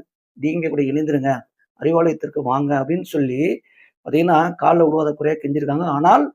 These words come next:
அவர் அதை செய்ய மாட்டார். ஏன்னு கேட்டீங்கன்னா, ஏ டி எம் கேவும் டி எம் கேவும் எந்த மாதிரி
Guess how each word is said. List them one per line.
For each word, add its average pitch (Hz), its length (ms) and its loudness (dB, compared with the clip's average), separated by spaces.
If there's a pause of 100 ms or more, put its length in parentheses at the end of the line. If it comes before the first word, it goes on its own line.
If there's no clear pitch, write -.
(460)
அவர் 147 200 2
அதை 143 140 -2
செய்ய 160 340 -2
மாட்டார். 151 540 0
ஏன்னு 180 280 0
கேட்டீங்கன்னா, 143 400 0 (520)
ஏ 135 100 -2
டி 156 100 0
எம் 156 100 0
கேவும் 160 220 -2
டி 151 180 -2
எம் 156 200 -4
கேவும் 151 340 0 (260)
எந்த 165 320 -2
மாதிரி 175 360 2